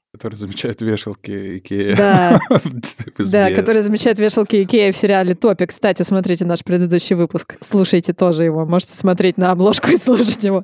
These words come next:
Speaker 2: А вот. Это плохо. Не нужно контролировать ве-, весь Вествью, чтобы быть счастливой. <laughs> Не нужно, э, контролировать человека на соседней улице и думать о том, во что он одет, как он говорит и как он дышит. Это,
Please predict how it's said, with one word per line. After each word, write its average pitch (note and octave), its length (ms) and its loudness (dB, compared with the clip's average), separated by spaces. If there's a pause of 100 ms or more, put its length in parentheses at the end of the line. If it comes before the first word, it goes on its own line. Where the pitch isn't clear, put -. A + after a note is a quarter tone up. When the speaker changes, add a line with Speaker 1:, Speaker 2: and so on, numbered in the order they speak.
Speaker 2:
А G#3 140 2
вот. F#3 300 2
Это A3+ 320 2
плохо. G3+ 520 0 (260)
Не G3+ 200 2
нужно G3+ 500 0
контролировать F#3 800 2
ве-, F#3+ 240 2
весь G3 320 2
Вествью, F#3 720 0
чтобы F3+ 300 0
быть F#3+ 220 0
счастливой. F#3 580 0 (300)
<laughs> - 260 -6
Не G3 80 0
нужно, F#3+ 720 0
э, E3+ 380 0
контролировать F3+ 760 0
человека F3 420 -2
на E3 80 -6
соседней E3+ 420 -4
улице E3+ 460 0
и D#3+ 40 0
думать D#3+ 280 -2
о D#3+ 80 -2
том, E3 240 -2
во E3 80 0
что F3 200 2
он E3 140 0
одет, E3 420 0
как - 200 -2
он E3+ 120 -2
говорит E3 380 0
и E3+ 60 -4
как - 220 -4
он D#3+ 120 -6
дышит. E3 380 -4
Это, D#3+ 440 0